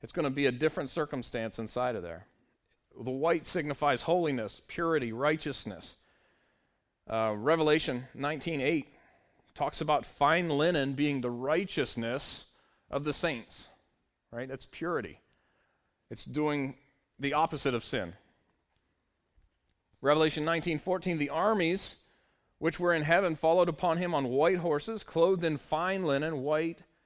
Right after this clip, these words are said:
and clean." God's armies following him in heaven, coming as he comes in the second coming with him. That would be us, right? That we're gonna be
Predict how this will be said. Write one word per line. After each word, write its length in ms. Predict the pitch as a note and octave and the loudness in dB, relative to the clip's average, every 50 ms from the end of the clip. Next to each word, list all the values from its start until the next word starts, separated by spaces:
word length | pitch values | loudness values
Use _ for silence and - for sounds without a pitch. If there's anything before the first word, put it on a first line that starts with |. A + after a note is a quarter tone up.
| _ _ _ _ _ - | _ _ _ _ _ -10
and 180 | - C3+ C3+ B2+ | -6 -6 -6 -6
clean." 340 | - E3+ E3 D3 A2+ G2 F#2+ | -6 -6 -6 -6 -6 -6 -2
God's 360 | A#2 C3 D3 D#3+ E3+ E3 D#3 | 0 2 2 2 2 0 0
armies 400 | C#3 C#3+ D3 D3 C#3+ D#3 D#3 - | 2 2 2 2 0 -2 -4 0
following 400 | - D#3 D3 D#3 D#3+ D#3+ D#3 D3+ | 2 4 4 6 4 4 2 0
him 240 | C#3+ D3+ C3+ C3+ C3+ | 0 0 -2 -2 0
in 180 | D3 F#3 F#3+ | -2 -2 0
heaven, 440 | E3+ D#3 C#3+ C#3 D3 D3 E3+ E3 D3 - - | 2 2 2 2 2 0 -4 -4 -10 -12 -6
coming 380 | - E3+ E3 D#3 C#3 C#3+ C3 - _ _ _ _ _ _ _ _ _ _ _ _ _ - | -6 -4 -4 -2 -4 -6 -8 -10 _ _ _ _ _ _ _ _ _ _ _ _ _ -6
as 220 | - C#3 C#3+ C#3 - | -2 0 0 2 2
he 120 | F#3 F3 | 0 0
comes 280 | D#3+ - D#3 D#3 D3+ D3+ | 2 2 2 2 2 0
in 80 | D3+ | -2
the 80 | D3 C#3 | -2 0
second 340 | - - D3+ D3+ D3 C3+ B2 | 0 2 2 2 2 -2 -2
coming 400 | - D3+ F3+ E3 A#2 A#2 B2+ C#3+ - - | -2 -2 -2 -2 -6 -6 -8 -10 -12 -8
with 220 | B2 C#3+ F3+ F3 - | -4 -4 -4 -4 -4
him. 260 | C#3 B2 B2+ D3+ D3+ _ _ _ - | -4 -4 -4 -6 -8 _ _ _ -4
That 100 | C3 C3 | -2 -2
would 100 | C#3 C#3 | -2 -2
be 140 | C#3 C3 B2+ | -2 -2 0
us, 460 | D3+ D3+ C#3 D#3+ - - - - - _ _ _ _ _ _ _ _ _ _ _ _ _ _ _ _ _ _ _ _ _ _ _ _ _ _ - | 2 2 2 0 -2 -4 -14 -18 -20 _ _ _ _ _ _ _ _ _ _ _ _ _ _ _ _ _ _ _ _ _ _ _ _ _ _ -10
right? 200 | A2+ A#2+ D3+ C#3+ | -10 -8 -8 -4
That 280 | C3+ B2+ B2 - - - | -4 -4 -4 -4 -8 -8
we're 180 | A2+ B2+ C3+ C#3 | -4 -4 -2 0
gonna 160 | C#3+ C3+ C3 | 0 -2 0
be 260 | C3+ C3+ B2+ B2 | 0 0 -2 -2